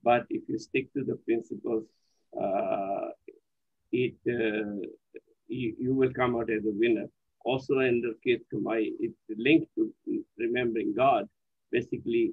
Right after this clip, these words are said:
if you are a, a strong believer, then it, greed is contained then, and happiness may, has a room in your head.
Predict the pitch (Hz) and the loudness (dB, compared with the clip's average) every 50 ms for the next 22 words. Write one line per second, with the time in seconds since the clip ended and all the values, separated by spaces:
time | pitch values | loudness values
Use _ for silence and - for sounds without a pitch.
0 | - _ - 113 113 113 - - 117 117 117 117 120 117 113 110 104 - - 110 | -4 _ -6 -6 -6 -6 -2 0 0 2 2 2 2 2 0 0 -2 -4 -6 -8
1 | 107 - _ _ _ _ - - - - - 131 131 139 143 127 110 110 113 120 | -8 -10 _ _ _ _ -18 -18 -10 -2 0 2 2 2 2 0 0 0 2 2
2 | 117 113 123 117 107 101 113 110 107 117 107 - - _ _ _ _ _ _ _ | 2 2 0 -2 -2 -2 0 0 0 0 0 -2 -6 _ _ _ _ _ _ _
3 | _ _ _ _ _ _ - - - - - 120 117 139 143 147 143 143 139 - | _ _ _ _ _ _ -20 -18 -14 -8 -4 -2 0 4 4 4 4 2 0 -6
4 | - - - 113 113 - _ - 101 101 98 - - 127 127 127 113 101 - - | -10 -6 -4 -4 -4 -4 _ -4 -2 -2 -2 -2 0 2 2 4 2 2 -2 -4
5 | - _ - - - - - - _ _ _ _ _ _ - - 117 117 107 107 | -10 _ -12 -10 -10 -10 -10 -12 _ _ _ _ _ _ -6 -4 0 0 0 0
6 | 104 92 98 117 123 - - 123 127 113 - - - - _ _ - - - - | -2 -2 -4 -4 -4 -2 0 2 2 2 0 -2 -8 -12 _ _ -14 -8 -4 -4
7 | - - - _ - - - - - 90 107 110 110 104 95 98 107 107 101 120 | -4 -4 -6 _ -10 -10 -10 -8 -4 0 2 2 2 2 0 0 0 0 2 4
8 | 135 135 120 110 104 101 95 92 - - - 90 104 101 98 | 4 4 4 2 2 0 -2 -2 -2 -4 -6 -6 -6 -6 -8